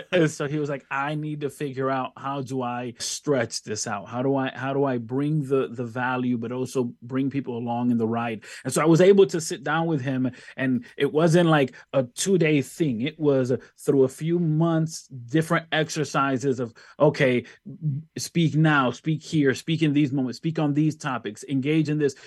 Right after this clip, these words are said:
Speaker 2: And through these various challenges, again, tailored to him and what he was trying to accomplish, he was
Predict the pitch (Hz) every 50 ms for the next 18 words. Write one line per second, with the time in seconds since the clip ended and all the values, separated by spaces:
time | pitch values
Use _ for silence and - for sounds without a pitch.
0 | - - - - 135 147 - - - - - 165 190 208 196 185 175 143 120 151
1 | 147 143 143 143 143 131 - - - 143 143 139 135 131 120 135 135 120 - _
2 | - - 120 117 143 131 127 123 - - 135 143 151 151 151 131 - 160 156 131
3 | 160 160 156 151 147 - - - - - 127 135 135 139 - 120 135 139 139 131
4 | 131 - 151 139 135 131 127 139 135 135 - 247 247 202 170 170 147 - - -
5 | - - - - 180 175 170 165 160